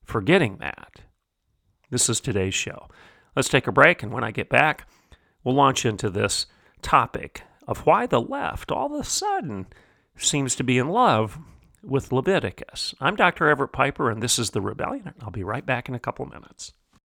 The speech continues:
Okay, welcome back to The Rebellion. So, I have a friend that follows me on Facebook. And in fairness to him, in case he's listening right now,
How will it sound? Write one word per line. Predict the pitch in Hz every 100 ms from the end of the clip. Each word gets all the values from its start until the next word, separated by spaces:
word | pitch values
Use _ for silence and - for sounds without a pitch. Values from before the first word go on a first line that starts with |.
| _ _ _ _ _ _ _ _ _ _ _ _ _ _ _ _
Okay, | 294 247 127
welcome | 107 120 113 101
back | 98 101
to | 92
The |
Rebellion. | 95 92 87 - - - _ _ _ _ _ _ -
So, | - 156 120 - _ _ _ _ _ _ _ - _ _ - - -
I |
have | 156 151
a | 139
friend | - 107 107 - -
that | 147
follows | - 123 117 117
me | 110
on | 104
Facebook. | - 101 95 - - - - _
And | 147 160
in | 160
fairness | - 208 139 -
to | -
him, | 107 98 127
in |
case | - 127 -
he's | 127
listening | 113 110 - 95
right | 90 87 90
now, | 104 95